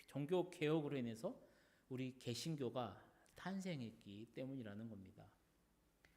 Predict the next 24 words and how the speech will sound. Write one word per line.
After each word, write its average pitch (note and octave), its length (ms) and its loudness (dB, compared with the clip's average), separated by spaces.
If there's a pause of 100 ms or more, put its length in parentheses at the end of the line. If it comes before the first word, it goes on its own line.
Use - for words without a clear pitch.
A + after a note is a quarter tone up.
(580)
전에도 A3 340 6
종교 G3+ 260 2
개혁 F3+ 240 4
주일 D3+ 300 0
때 C#3+ 180 2
이 C3 200 0
말씀을 C3 480 -2
드렸었어요. A2+ 680 -8 (420)
그 C#3+ 80 -6 (100)
개혁이라고 E3+ 560 6
하는 D3 160 0
것은 C3 180 -4
무엇이냐면 A#2 720 -4 (540)
본질적으로 A#3 760 4
무엇을, D#3+ 880 2 (440)
본질적인 C4 760 4
변화가 C#3+ 440 2
아니라는 G#2 520 -2
거예요. F#2+ 280 -14 (1300)
개혁이라고 A#3+ 520 8
하는 G#3 120 2
건 G#3+ 100 2
무엇-, C#3 260 -2
무엇이냐면 C3+ 800 2